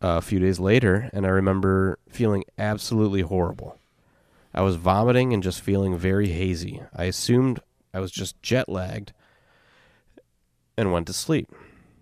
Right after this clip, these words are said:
Now, we all know when you're jet lagged, you pass out. I don't know that. I don't think I've e-, ever been jet lagged. Maybe. I'll take your word on it.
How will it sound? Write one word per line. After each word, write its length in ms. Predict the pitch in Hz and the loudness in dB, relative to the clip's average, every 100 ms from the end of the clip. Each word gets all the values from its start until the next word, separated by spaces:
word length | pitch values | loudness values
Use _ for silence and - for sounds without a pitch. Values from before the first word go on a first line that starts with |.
| _ | _
Now, 180 | 98 104 | 0 4
we 80 | 107 | 6
all 160 | 104 | 4
know 180 | 123 123 | 6 6
when 140 | 120 113 | 6 6
you're 100 | 95 | 4
jet 280 | 120 127 82 | 2 2 0
lagged, 380 | 90 92 90 - | -4 -6 -8 -8
you 140 | 95 | -8
pass 500 | - - 98 95 - - | -6 -4 -4 -4 -8 -6
out. 320 | 95 82 73 _ _ _ _ _ _ _ _ _ _ _ _ _ - _ _ | -4 -4 -8 _ _ _ _ _ _ _ _ _ _ _ _ _ -20 _ _
I 80 | 110 | -6
don't 140 | 107 | -4
know 140 | 87 87 | -4 -4
that. 140 | 85 | -4
I 60 | 87 | -4
don't 120 | 98 | -4
think 140 | 95 | -4
I've 120 | 82 82 | -4 -6
e-, 40 | - _ | -10 _
ever 200 | - 90 | -8 -6
been 180 | 98 110 | -4 -4
jet 200 | 120 113 | -4 -4
lagged. 300 | 120 143 - - - | -4 -6 -8 -12 -6
Maybe. 220 | 107 131 | -4 -4
I'll 680 | - _ _ _ _ _ | -8 _ _ _ _ _
take 180 | - 143 | -6 -2
your 80 | 123 | 2
word 200 | 98 92 | 2 0
on 120 | 98 | -6
it. 80 | - | -16